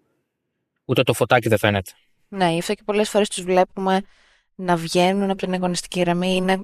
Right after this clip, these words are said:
Speaker 2: κινούνται στο πλάτος της πίστας, ώστε να αναγνωρίσουν κάποιο γρασίδι, κάποια λευκή γραμμή, κάποιο κέρμπ, ώστε να ξέρουν πού βρίσκονται μέσα στην πίστα, πέρα από το muscle memory που σίγουρα υπάρχει. Αλλά ναι, είναι, οκ,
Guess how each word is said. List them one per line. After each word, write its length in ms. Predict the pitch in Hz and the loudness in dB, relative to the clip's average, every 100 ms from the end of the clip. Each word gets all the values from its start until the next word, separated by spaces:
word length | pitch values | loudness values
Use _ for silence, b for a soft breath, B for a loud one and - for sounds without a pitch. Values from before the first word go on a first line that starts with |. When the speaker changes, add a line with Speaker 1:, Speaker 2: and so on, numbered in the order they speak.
| - | -8
Speaker 2:
κινούνται 720 | - 180 175 185 190 190 175 170 b b b _ | -8 -4 -2 -2 2 4 4 0 b b b _
στο 300 | - - 185 | -14 -6 -6
πλάτος 420 | 175 180 175 180 | -2 2 2 2
της 160 | - 165 | -6 -6
πίστας, 520 | - 196 220 - - | -2 -2 -2 -4 -6
ώστε 280 | 196 196 202 | -6 -4 -2
να 280 | 185 185 180 - _ _ - | 0 0 0 -6 _ _ -2
αναγνωρίσουν 680 | 208 202 202 190 226 247 | 0 0 0 0 -2 -6
κάποιο 420 | 214 208 214 - 220 | 2 2 2 -2 -2
γρασίδι, 680 | 180 151 233 240 233 247 | -2 -2 0 0 0 -4
κάποια 600 | - 202 - - 233 208 | -2 -2 -2 2 2 4
λευκή 340 | 196 180 - 208 | 2 0 -2 -2
γραμμή, 540 | 180 160 180 240 247 | -2 -4 -4 -2 0
κάποιο 300 | 214 190 - 196 | 0 -2 -6 -6
κέρμπ, 380 | 180 185 220 208 _ b b b | 2 4 4 0 _ b b b
ώστε 160 | - 196 | -10 -6
να 100 | 196 | -6
ξέρουν 380 | - 208 208 220 - | 2 2 2 -6 -12
πού 180 | - 226 | -2 0
βρίσκονται 380 | 208 208 226 196 | 2 2 2 0
μέσα 180 | 202 202 | -2 -4
στην 160 | - | -6
πίστα, 240 | 180 208 - | -8 -8 -2
πέρα 200 | 190 190 | 2 2
από 140 | 185 | 0
το 200 | - 165 160 | -2 -4 0
muscle 300 | 160 - 170 | -2 -2 -4
memory 280 | 165 165 160 | -2 -2 -4
που 180 | - 156 - _ | -6 -8 -10 _
σίγουρα 380 | - 190 175 170 | -4 0 2 2
υπάρχει. 540 | 156 160 160 - 302 _ _ _ _ _ _ _ _ _ _ | 2 2 2 -4 -8 _ _ _ _ _ _ _ _ _ _
Αλλά 300 | - 339 349 | -2 0 2
ναι, 280 | 381 294 196 | 2 2 2
είναι, 260 | 240 285 294 | 0 0 0
οκ, 180 | 269 262 | -4 0